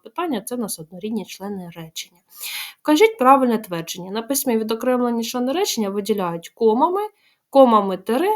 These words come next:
тире і дужка. Ми тільки починаємо вчити цю тему, але вже знаємо натомість, що ми виділяємо комами. Да?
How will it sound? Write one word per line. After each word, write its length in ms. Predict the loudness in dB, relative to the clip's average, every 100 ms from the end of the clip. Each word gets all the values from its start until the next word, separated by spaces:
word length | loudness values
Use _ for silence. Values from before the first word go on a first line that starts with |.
| -4 _ _
тире 400 | 0 0 -2 -6
і 80 | -6
дужка. 440 | -4 -6 -10 -16 -20 _ _ _ -20 -20 -20 -20 -20 _ _ _ _ _ _ _ _
Ми 120 | 4
тільки 260 | 6 4 4
починаємо 600 | 4 4 4 4 4 -2
вчити 320 | -6 -4 -4
цю 140 | -4
тему, 320 | -2 2 4 4
але 220 | 4 2
вже 160 | 2
знаємо 600 | -2 0 0 0 0 -2 -4 -10 -8
натомість, 500 | -6 -4 -2 -2 -4
що 160 | -6
ми 340 | -6 -4 -2 -2
виділяємо 1080 | -2 -4 -2 -4 -4 -4 -4 -4 -6 -8 _
комами. 760 | -2 4 4 4 0 -10 -14 -8
Да? 280 | -6 -6